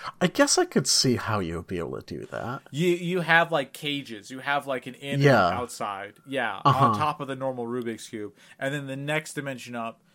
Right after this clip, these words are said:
Speaker 2: you have cages of an in and an outside, and each in and outside has essentially an in and an outside as well.
Speaker 1: Right.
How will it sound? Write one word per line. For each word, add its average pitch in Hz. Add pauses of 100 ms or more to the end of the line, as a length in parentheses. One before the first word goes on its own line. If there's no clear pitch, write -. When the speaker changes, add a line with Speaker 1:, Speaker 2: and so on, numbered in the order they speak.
(160)
Speaker 2:
you 123
have 123
cages 120
of 113
an 113
in 151
and 139
an 117
outside, 120
and 117
each 143
in 139
and 123
outside 120
has 113
essentially 120
an 107
in 120
and 107
an 107
outside 107
as 101
well. 123
Speaker 1:
Right. 107